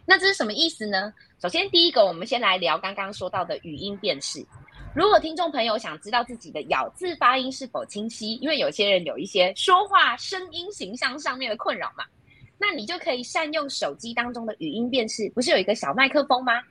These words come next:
你就按下去，你呢，就按下去之后就分享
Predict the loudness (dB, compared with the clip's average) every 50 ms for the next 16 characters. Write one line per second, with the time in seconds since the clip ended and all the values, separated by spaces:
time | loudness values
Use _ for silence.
0 | _ _ _ -16 -2 4 4 6 8 8 6 6 6 2 -2 -2 -4 -6 -8 -8
1 | _ _ _ _ _ -20 -20 -20 -20 -20 -20 -20 -20 _ _ _ -4 0 0 2
2 | 2 2 2 2 0 0 0 0 0 2 4 4 4 4 4 0 -4 -4 -6 -6
3 | -2 0 0 0 2 0 -2 -2 0 2 2 2 2 2 -2 -6 -6 -6 -6